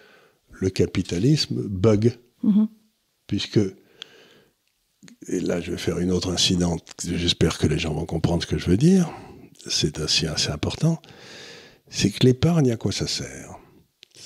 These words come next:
Speaker 1: Ça paraît idiot, mais ça sert à payer des gens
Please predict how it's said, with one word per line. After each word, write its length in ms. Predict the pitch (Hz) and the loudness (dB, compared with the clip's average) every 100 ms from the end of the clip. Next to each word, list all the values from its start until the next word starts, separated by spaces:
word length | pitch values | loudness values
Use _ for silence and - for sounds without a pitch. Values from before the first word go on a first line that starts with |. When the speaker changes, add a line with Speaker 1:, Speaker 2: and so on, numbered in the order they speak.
| - _ _ _ | -20 _ _ _
Speaker 1:
Ça 200 | - - | -10 -6
paraît 320 | - 78 78 78 | -4 -4 -4 -4
idiot, 420 | 92 127 185 190 - - _ _ - - - - - | 0 4 4 2 -4 -20 _ _ -20 -20 -20 -20 -6
mais 120 | 104 | -2
ça 180 | 98 135 | 0 2
sert 320 | - 131 101 | 2 2 0
à 60 | 85 | -2
payer 360 | - 110 101 87 | -4 -2 -2 -4
des 220 | 90 92 | -4 -4
gens 340 | 117 156 196 | -2 -2 -4